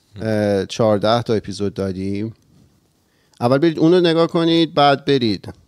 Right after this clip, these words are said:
اپیزودهای صدای درون یک و دو، اه، که می‌شه سیصد و پنجاه و شش و سیصد و پنجاه و نه. توی اون اپیزودهای صدای درون یک و دو من داشتم تلاش می‌کردم که،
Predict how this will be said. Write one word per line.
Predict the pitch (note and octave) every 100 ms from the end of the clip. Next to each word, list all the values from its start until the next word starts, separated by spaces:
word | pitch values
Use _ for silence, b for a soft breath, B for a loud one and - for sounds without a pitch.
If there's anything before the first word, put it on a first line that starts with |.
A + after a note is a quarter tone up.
| _
اپیزودهای | A#2+ A2+ A2 A2 A2+
صدای | B2+ - G#2+ G2+
درون | G#2+ G#2 G#2+
یک | G#2+ A2 -
و | A2
دو، | G#2 A#2 C#3 D#3 G3 b b b b b b b _ _ _ -
اه، | A2+ A2 G#2+
که | G#2+ B2
می‌شه | A#2 B2+
سیصد | C3+ B2+ B2
و | B2+ C3
پنجاه | B2+ A#2 G#2+
و | G#2
شش | - A2
و |
سیصد | G#2 - A2
و |
پنجاه | A2 G#2 G2+ G#2+
و |
نه. | G2+ A2+ C#3 D#3 E3 - _ _ _ _ _ _ b b b -
توی | E3
اون | F3+
اپیزودهای | F3+ D#3+ E3+ E3+ F3
صدای | F3 E3+
درون | E3 D#3+ E3
یک | D#3+ D#3+
و | D#3+
دو | D#3
من | D3+ D3
داشتم | C#3+ - D3
تلاش | C3+ B2 C3
می‌کردم | C#3+ C#3 C#3
که، | C#3 C#3 C3